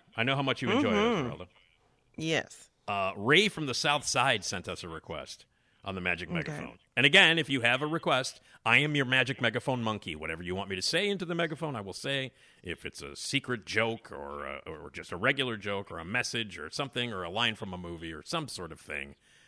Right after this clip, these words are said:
Speaker 1: uh, whatever you want, I will say it into the megaphone. You will hear it, and you will get a personalized segment on the show. So there you go. Send an email, nick d podcast at gmail dot com, or call us at seven seven three, four one seven, six nine four eight. Okay, again, I'll play it, Esmeralda, and then I'll explain it.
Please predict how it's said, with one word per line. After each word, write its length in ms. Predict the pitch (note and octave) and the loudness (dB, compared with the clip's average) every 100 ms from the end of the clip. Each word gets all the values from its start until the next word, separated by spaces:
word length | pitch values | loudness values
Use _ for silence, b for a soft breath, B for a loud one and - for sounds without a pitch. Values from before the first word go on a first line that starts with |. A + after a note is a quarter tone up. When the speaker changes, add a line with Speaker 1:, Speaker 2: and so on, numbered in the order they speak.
| b b - | b b -6
Speaker 1:
uh, 260 | E2+ E2 | -4 -2
whatever 340 | E2 C3 G3+ F3+ | 2 6 6 6
you 120 | E3+ | 2
want, 320 | C3+ C3 B2+ - - b b b b b | 2 -2 -2 -8 -20 b b b b b
I 100 | B2+ | 8
will 140 | D#3 | 8
say 220 | C#3+ D3+ C3 | 4 4 4
it 100 | B2+ | 2
into 180 | A#2+ | -2
the 80 | A#2 | -2
megaphone. 440 | A2 G#2+ G#2+ A2+ G#2+ | 0 0 0 0 2
You 100 | A#2 | 2
will 120 | A2 | 0
hear 200 | A2 G#2 | 0 0
it, 40 | |
and 100 | G2 | 0
you 80 | G2+ | -2
will 80 | F#2 | -2
get 160 | F#2 F#2 | -2 -4
a 40 | |
personalized 680 | - G#2+ - G2 F2+ F2 - | -4 -6 -6 -6 -6 -6 -4
segment 420 | - F2 D#2+ D#2+ | -4 -4 -6 -10
on 120 | D#2+ | -10
the 80 | D#2 | -10
show. 260 | - B1 G#1+ | -8 -8 -8
So 140 | - | -8
there 160 | F#2+ F2+ | -4 -4
you 120 | D2+ | -4
go. 100 | C2 | -8
Send 220 | - C3 C3+ | -4 -2 0
an 80 | |
email, 320 | C3 B2+ A#2+ A2+ | 0 2 2 2
nick 200 | A#2 - | -2 -2
d 120 | A#2+ | -4
podcast 440 | A#2+ A2+ A2 G2+ | 0 0 0 -4
at 40 | F#2+ | -4
gmail 320 | - G2+ F#2 | -8 -6 -4
dot 180 | F#2 E2+ | -4 -6
com, 200 | F#2 E2+ - b b - | -6 -10 -12 b b -12
or 40 | |
call 180 | F#2+ F2+ | -4 -4
us 80 | D#2+ | -4
at 80 | - | -6
seven 200 | F#2 E2+ | -6 -6
seven 200 | F2 D#2 | -8 -8
three, 140 | D#2+ | -12
four 160 | D2+ D#2 | -10 -10
one 100 | D2+ | -8
seven, 180 | D#2 C#2 | -10 -12
six 180 | E2 | -14
nine 120 | - C#2 | -12 -12
four 180 | D2 | -10
eight. 80 | C#2 | -6
Okay, 180 | G#2+ B2+ | -2 2
again, 260 | G#2 A#2 F#2+ | 2 2 0
I'll 100 | A2+ | -2
play 260 | - D3+ D#3 | 0 4 4
it, 80 | A#2+ | 4
Esmeralda, 380 | G2 G2+ G2 | 0 -2 -2
and 100 | F#2 | -4
then 80 | F#2 | -8
I'll 140 | F2+ E2 | -8 -10
explain 360 | - F2+ E2 | -14 -12 -10
it. 80 | D2 | -12